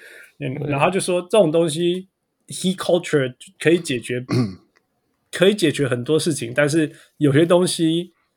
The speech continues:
Speaker 1: 他就是会留下来 scar，就是说，when，他就说你如果造成伤口了，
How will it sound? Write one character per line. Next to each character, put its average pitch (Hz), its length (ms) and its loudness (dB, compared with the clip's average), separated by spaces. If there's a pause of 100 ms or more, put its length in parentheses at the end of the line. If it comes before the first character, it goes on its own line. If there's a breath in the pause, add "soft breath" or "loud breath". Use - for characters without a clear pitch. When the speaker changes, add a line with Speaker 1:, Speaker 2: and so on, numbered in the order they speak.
(380)
Speaker 1:
他 165 220 0
就 170 120 0
是 151 140 -2
会 151 160 4
留 120 260 -2
下 123 240 2
来 120 220 -6
scar， 147 400 -6
就 180 120 0
是 - 20 2
说， 226 180 4 (320 soft breath)
when， 165 340 2 (200)
他 190 80 4
就 220 80 4
说 202 260 2 (180)
你 156 140 2
如 170 100 2
果 202 120 6
造 190 200 4
成 143 220 -2
伤 160 260 2
口 131 200 -6
了， 90 260 -12